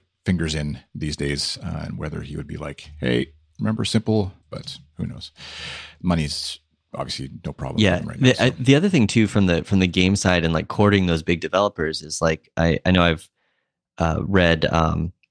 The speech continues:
Speaker 2: uh, Shahid Kamal, who used to work for Sony and was, like, a PlayStation developer person, like, or not a developer, but he worked with the developers to get them on the platform,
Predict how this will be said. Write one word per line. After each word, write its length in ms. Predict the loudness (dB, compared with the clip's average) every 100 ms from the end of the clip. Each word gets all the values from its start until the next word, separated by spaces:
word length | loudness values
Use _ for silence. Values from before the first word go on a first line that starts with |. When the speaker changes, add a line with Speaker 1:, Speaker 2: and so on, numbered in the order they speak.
| _ _ -4
Speaker 2:
uh, 80 | -2
Shahid 400 | 2 4 4 4
Kamal, 440 | 4 6 6 4
who 140 | 2
used 540 | 2 2 4 4 4 4
to 120 | 2
work 340 | 4 4 2 2
for 180 | 0
Sony 800 | 0 2 4 4 4 2 0 -2 -4
and 220 | 2 2
was, 140 | 2 0
like, 120 | 0
a 80 | -2
PlayStation 760 | 2 2 4 2 2 2 2
developer 760 | 2 2 2 2 4 4 4 0 -10 _ _ _ _ _ _ _ _ 2
person, 260 | 4 6
like, 200 | 4 4
or 100 | 4
not 160 | 6 6
a 60 | 4
developer, 340 | 2 2 2
but 120 | -2
he 120 | -2
worked 320 | 0 2 0 2
with 220 | -2 0
the 60 |
developers 560 | 0 2 0 0 -2 -2
to 100 | -4
get 220 | -4 -2
them 120 | -2
on 400 | -2 -2 -2 -4 -10 _ _ _ _ -4
the 100 | -2
platform, 560 | 0 0 2 2 0